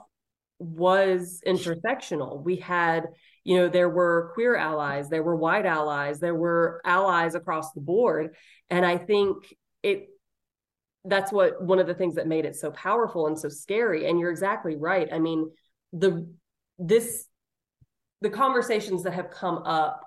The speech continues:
that people are having much more broadly now around anti-racism is scary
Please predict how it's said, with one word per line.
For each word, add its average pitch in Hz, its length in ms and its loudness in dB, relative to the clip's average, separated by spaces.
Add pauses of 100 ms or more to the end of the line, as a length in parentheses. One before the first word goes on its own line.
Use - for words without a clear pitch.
(160)
that 180 240 0
people 180 260 -4
are 180 80 0
having 175 320 -2
much 160 220 -4
more 165 180 -6
broadly 151 480 -2
now 143 300 -4
around 143 280 -6
anti-racism 147 1000 -10 (720)
is 190 180 0
scary 220 380 0